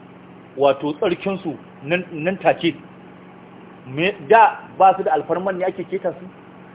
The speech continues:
Yanzu me ya dawo musu da alfarman su? Fa asba intihaquha mu'arratan wa sha'ana, sai ya zama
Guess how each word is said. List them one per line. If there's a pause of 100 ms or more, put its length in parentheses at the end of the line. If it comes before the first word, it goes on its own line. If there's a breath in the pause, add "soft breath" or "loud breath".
(280)
Yanzu
me
ya
dawo
musu
da
alfarman
su? (2250)
Fa
asba
intihaquha (520)
mu'arratan
wa
sha'ana, (340)
sai
ya
zama